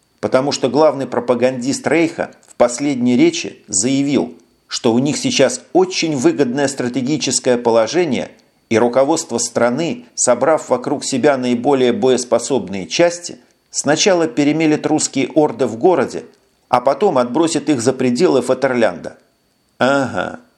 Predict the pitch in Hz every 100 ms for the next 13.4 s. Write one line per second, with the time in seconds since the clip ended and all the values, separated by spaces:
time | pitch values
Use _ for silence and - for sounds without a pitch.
0 | - 131 151 147 131 135 127 120 123 123
1 | 123 - 170 - - - 127 101 131 190
2 | - - 95 92 131 131 147 123 - -
3 | - 135 123 123 120 139 131 123 135 127
4 | 123 123 123 - 87 82 - _ _ _
5 | - 107 127 143 131 160 151 139 131 143
6 | 160 175 - 101 90 - 113 101 90 -
7 | _ _ _ _ 101 135 - - 151 -
8 | 110 170 151 - 135 120 160 123 123 117
9 | 120 139 180 135 92 85 139 135 117 110
10 | 107 98 - _ _ _ _ _ 104 139
11 | 180 196 180 - 120 156 160 156 135 139
12 | 143 165 - 143 135 143 131 139 143 123
13 | 90 76 78